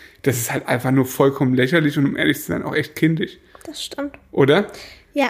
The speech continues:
Speaker 2: das sind wir jetzt aber auch wieder bei dem Punkt, der mir einfällt. Den habe ich nicht mal in meinen Notizen stehen.
Speaker 1: Wow.
Speaker 2: Der aber recht heikel ist. Ich weiß nicht, ob wir uns damit jetzt nicht ein Eigentor schießen oder so.
Speaker 1: Eigentore schieße ich immer gerne.
Speaker 2: <laughs> Und zwar, wenn natürlich,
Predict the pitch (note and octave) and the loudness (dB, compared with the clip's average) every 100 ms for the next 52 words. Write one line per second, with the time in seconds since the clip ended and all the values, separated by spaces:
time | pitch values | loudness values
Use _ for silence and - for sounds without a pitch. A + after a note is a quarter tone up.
0 | - C#4 C4 C4 C#4+ C#4+ C4+ B3+ - C#4 | -2 -6 -2 2 2 4 2 2 0 -2
1 | C4+ C4+ C4 C#4+ C#4 C4+ B3+ - C4+ C4+ | 0 0 -2 -2 -2 0 0 0 -2 -4
2 | C#4 C#4 E4+ - A#3+ A#3+ A#3+ B3+ - C#4 | -4 -2 -2 -4 -6 -4 -4 -6 -4 -4
3 | A#3 A3 A3 C#4 D4 - A3+ - A3+ A#3+ | -4 -6 -8 -8 -8 -10 -10 -6 -4 -4
4 | C#4 C3 A#1 - - - - - - _ | 0 2 2 -2 -10 -16 -18 -20 -20 _
5 | _ C#4 C4+ C4+ - B3+ C4 C4+ C4 C#4+ | _ 2 4 2 2 0 2 0 0 -6
6 | - - C4 F4 G4+ C4+ A#3 C#3 A3+ C4 | -8 -2 2 2 2 0 0 0 -2 -2
7 | - C4+ D#4+ C#4 D4 C4+ C#4 A3+ C4 D4 | -2 -2 -4 -4 -2 -2 -2 -2 -2 0
8 | D4+ D4 D4 D4 A3 B3 D4+ D4 A#3 - | -2 -4 -6 -4 -2 -2 -2 -4 -4 -4
9 | A#3+ A#3+ A3+ A3+ A3+ - C#3+ C#3 C#3+ C3+ | -8 -6 -4 -4 -2 0 2 2 2 2
10 | C#3+ C3 C#3+ B2 A#3+ A3 C3 D#4+ - F5 | -2 -2 -2 -2 0 -2 0 0 0 -4
11 | D#5 G#4+ G#4 D#4 - - - - _ C4+ | 0 0 2 -4 -6 -16 -20 -20 _ -2
12 | B3+ - B3 C#4 F4+ G4 _ - _ _ | -2 2 2 4 2 -4 _ -20 _ _
13 | _ - A#3 C#4+ C#4+ D4 C#4+ D4+ | _ -2 2 4 2 2 2 0